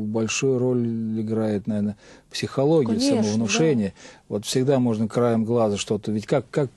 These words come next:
Speaker 1: как человек смотрит, да? Вот фотоаппарат наверняка у вас есть, да, как фотоаппарат хорошо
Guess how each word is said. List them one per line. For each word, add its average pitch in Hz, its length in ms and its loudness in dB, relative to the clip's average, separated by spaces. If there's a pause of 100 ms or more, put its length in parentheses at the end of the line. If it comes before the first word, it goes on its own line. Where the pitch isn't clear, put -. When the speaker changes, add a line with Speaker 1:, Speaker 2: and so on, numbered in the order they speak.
Speaker 1:
как 156 200 -2
человек 127 320 -2
смотрит, 95 420 -4 (160)
да? 208 160 0 (260)
Вот - 120 -16
фотоаппарат 120 600 0
наверняка 113 440 0
у 120 60 2
вас 98 240 -2
есть, 76 160 -8
да, 117 120 -2
как 101 180 -4
фотоаппарат 131 520 -4
хорошо 135 560 -2